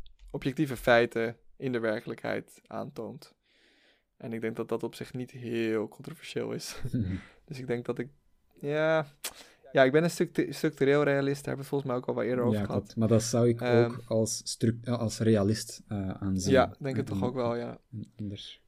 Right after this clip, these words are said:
Speaker 1: Ehm,
Speaker 2: verdeling.
Speaker 1: dus het verschil is daar inderdaad dat een structureel realist zegt: "Ja, oké, de termen die we gebruiken om, ehm, de wetenschappelijke dingen of, ja, objecten in de werkelijkheid te omschrijven, eh,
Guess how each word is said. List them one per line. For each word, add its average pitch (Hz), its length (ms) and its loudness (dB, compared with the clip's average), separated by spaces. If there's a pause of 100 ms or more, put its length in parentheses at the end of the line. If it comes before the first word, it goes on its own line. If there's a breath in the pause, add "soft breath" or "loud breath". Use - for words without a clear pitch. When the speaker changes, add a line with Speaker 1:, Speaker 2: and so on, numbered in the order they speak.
Speaker 1:
Ehm, 131 400 -10
Speaker 2:
verdeling. 101 400 -6
Speaker 1:
dus 135 100 -4
het 135 120 -2
verschil 135 380 6
is 127 80 2
daar 127 200 8
inderdaad 123 360 4
dat - 180 -8
een 123 100 -8
structureel 123 680 2
realist 123 420 2
zegt: - 260 -6
"Ja, 117 160 6
oké, 123 220 4
de 123 200 -2
termen 139 540 10 (260 soft breath)
die 131 120 -4
we 131 80 -8
gebruiken 127 720 6 (100)
om, 123 420 -8 (600)
ehm, 123 360 -12 (760)
de - 100 -14
wetenschappelijke 120 640 -6 (180)
dingen 117 800 -6
of, - 180 -12
ja, 120 260 -2 (160)
objecten 131 440 -8
in 117 60 -8
de 117 60 -6
werkelijkheid 120 480 -4
te - 60 -8
omschrijven, 123 640 0 (680 loud breath)
eh, 123 220 -10